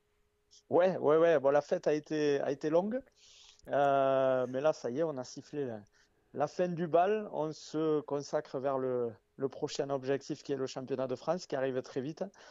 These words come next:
Mais on a eu le temps de vraiment de bien profiter de ce titre. Je pense que c'était nécessaire parce que c'est long. Et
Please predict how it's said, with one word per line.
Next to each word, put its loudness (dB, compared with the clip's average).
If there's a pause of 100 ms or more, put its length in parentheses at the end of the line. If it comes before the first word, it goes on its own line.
(320)
Mais 4
on 4
a -2
eu -2
le -2
temps 2
de -4
vraiment 0
de -2
bien 0
profiter -4
de -4
ce -6
titre. -6
Je -10
pense -2
que -4
c'était -4
nécessaire -2
parce -8
que -6 (600)
c'est 0
long. 2 (360)
Et 6